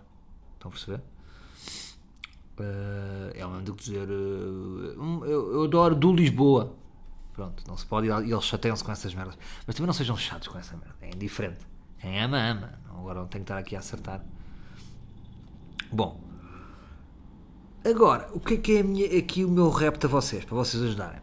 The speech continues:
Que é, eh, se for aí dessa zona, meu, não há casas de jeito aí.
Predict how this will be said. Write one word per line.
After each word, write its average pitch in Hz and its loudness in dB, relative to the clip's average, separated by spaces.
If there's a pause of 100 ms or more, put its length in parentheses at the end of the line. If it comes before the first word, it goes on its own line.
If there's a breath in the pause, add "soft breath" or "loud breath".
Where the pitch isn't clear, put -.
(100)
Que 127 0
é, 90 -2 (720 loud breath)
eh, 120 2
se - -6
for 147 6
aí 131 8
dessa 120 4
zona, 101 -2
meu, 160 4
não 208 4
há 233 10
casas 135 2
de 131 0
jeito 180 4
aí. 226 -4